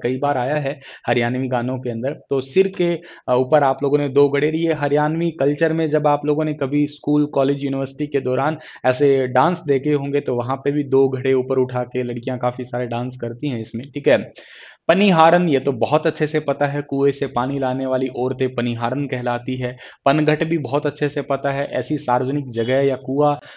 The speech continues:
आज के जमाने में तो नहीं है, लेकिन पहले ऐसे होता था जहां से पीने का पानी लिया जाता था। सूड़,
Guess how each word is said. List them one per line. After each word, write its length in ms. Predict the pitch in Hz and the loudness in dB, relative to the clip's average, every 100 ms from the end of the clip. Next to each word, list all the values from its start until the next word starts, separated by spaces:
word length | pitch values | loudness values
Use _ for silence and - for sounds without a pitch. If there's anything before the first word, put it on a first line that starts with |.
| - 143 | 0 2
आज 160 | 151 | 2
के 100 | 185 | 2
जमाने 340 | 175 175 175 180 | 2 4 4 2
में 80 | |
तो 80 | 175 | 0
नहीं 200 | 180 190 | 0 0
है, 60 | 180 | 0
लेकिन 240 | 156 160 | 0 -2
पहले 300 | 151 147 156 | -2 0 2
ऐसे 260 | 156 151 156 | 2 0 0
होता 260 | 147 151 | 0 0
था 100 | 156 | -2
जहां 220 | 156 135 135 | -2 -4 -4
से 140 | 143 | -6
पीने 300 | 135 139 139 | -4 -4 -4
का 120 | 139 | -4
पानी 280 | 123 131 139 | -4 -4 -2
लिया 260 | 131 131 123 | -2 -2 0
जाता 300 | 120 123 127 | -2 0 -2
था। 380 | 127 127 127 _ | -2 -6 -8 _
सूड़, 480 | - - 165 151 | -18 -2 2 4